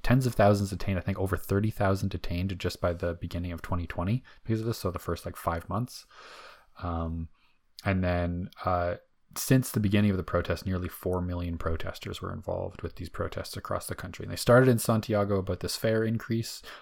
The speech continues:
um, but really turned into against, uh,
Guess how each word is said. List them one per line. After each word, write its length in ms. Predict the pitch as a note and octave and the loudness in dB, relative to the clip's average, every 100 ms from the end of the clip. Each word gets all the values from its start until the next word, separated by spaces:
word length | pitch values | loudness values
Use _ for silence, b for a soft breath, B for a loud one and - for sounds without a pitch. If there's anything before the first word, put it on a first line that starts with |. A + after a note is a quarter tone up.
| B | B
um, 220 | G2 F#2 | -2 0
but 160 | F2+ F#2 | -2 0
really 240 | G#2+ G2+ | 2 2
turned 240 | - F#2 F2+ | 0 -2 -2
into 360 | E2+ - E2+ | -4 -4 -4
against, 580 | E2 E2+ D#2+ - - - - B B B | -2 -2 -2 -4 -8 -8 -16 B B B
uh, 360 | F#2 E2+ E2 D#2+ | -2 -2 -2 -4